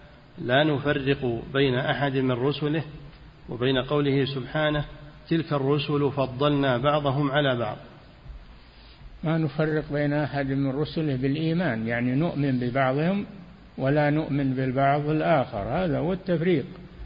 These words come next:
Speaker 2: أما أن الله فضل بعض الرسل على بعض، هذا شيء واقع، أخبر الله عنه: "تلك الرسل فضلنا بعضهم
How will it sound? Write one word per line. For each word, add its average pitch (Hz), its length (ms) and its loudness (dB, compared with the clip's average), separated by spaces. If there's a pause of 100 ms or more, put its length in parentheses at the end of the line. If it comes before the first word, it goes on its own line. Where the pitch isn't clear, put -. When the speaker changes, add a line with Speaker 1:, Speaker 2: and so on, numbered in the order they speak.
(340)
Speaker 2:
أما 185 400 6
أن 175 140 4
الله 165 320 6
فضل 156 600 4
بعض 160 300 4
الرسل 135 520 0
على 139 300 0
بعض، 196 260 0
هذا 220 260 -2
شيء 233 240 -6
واقع، 196 420 -4
أخبر 175 340 -2
الله 147 320 0
عنه: 151 200 -4 (480)
"تلك 151 220 0
الرسل 151 440 0
فضلنا 135 800 2
بعضهم 139 720 2